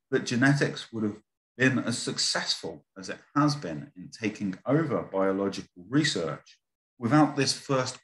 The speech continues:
quick and seemingly successful application. Lastly, Biffen spearheaded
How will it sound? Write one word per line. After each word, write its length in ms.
quick 300
and 140
seemingly 640
successful 880
application. 840
Lastly, 600
Biffen 240
spearheaded 880